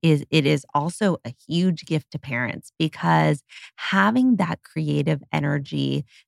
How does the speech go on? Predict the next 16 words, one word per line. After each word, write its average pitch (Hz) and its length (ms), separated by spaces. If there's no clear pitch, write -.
delivered 180 640
monthly 151 640
to - 220
your 175 160
door 147 440
without 170 320
having 170 440
to 151 360
go 185 140
to 185 160
any 185 160
store 151 600
or 151 60
collect - 460
any 160 540
materials 147 680